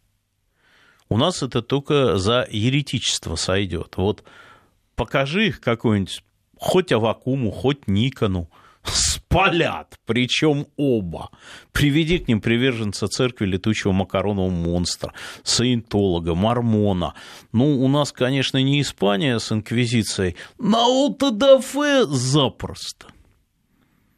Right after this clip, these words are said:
А у нас церковь. Это партнёр государства, младший партнёр, как в Византии было. Тут хоть сдохни.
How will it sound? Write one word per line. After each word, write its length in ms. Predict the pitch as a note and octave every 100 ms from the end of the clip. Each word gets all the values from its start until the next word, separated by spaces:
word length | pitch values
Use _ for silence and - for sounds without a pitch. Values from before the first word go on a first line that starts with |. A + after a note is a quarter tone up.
| _ _ _ _ _ _ _ _ _ _ _ _ _ _ _
А 100 | C#3+
у 40 | F3
нас 160 | B3
церковь. 680 | - E3+ F3+ - F#2+ - - _ _ _ _ _ _ _ _ _ _ _
Это 400 | A2+ A2 - D3+
партнёр 580 | D3+ - F#3 F#3 D#3+ A#2
государства, 680 | A2+ B2 D#3 C#3 G2+ - F#2
младший 720 | F#2+ A2 C3 D3 C3+ - -
партнёр, 520 | E2 G2 F#2+ - F2
как 280 | F2 G#2+ -
в 20 |
Византии 640 | A2 A2+ A#2+ C3 B2+ G#2+ F2+
было. 380 | - - - - _ _ _ _ _ _ _ _
Тут 180 | - C#3+
хоть 220 | - F3+
сдохни. 680 | F3 D3+ C3+ G2 - F2 F#2